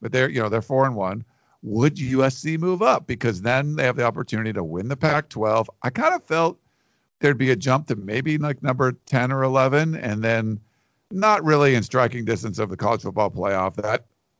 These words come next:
that graphic on E S P N, they said that they had, like, a forty-seven percent of making the, forty-seven percent chance of making the, the playoff just seemed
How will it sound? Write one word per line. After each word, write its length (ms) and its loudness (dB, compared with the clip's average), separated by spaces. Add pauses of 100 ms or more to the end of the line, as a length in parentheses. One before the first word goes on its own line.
that 320 -2
graphic 520 0
on 140 -4
E 80 -4
S 120 -2
P 120 -4
N, 120 -4
they 80 -6
said 160 -6
that 80 -4
they 80 -2
had, 100 -4
like, 160 -4
a 60 -6
forty-seven 560 -2
percent 320 -4
of 80 -6
making 340 -4
the, 180 -2 (220)
forty-seven 460 4
percent 320 -2
chance 240 -2
of 100 -6
making 320 -2
the, 240 -4 (480)
the 100 -4
playoff 460 2
just 220 -6
seemed 340 -6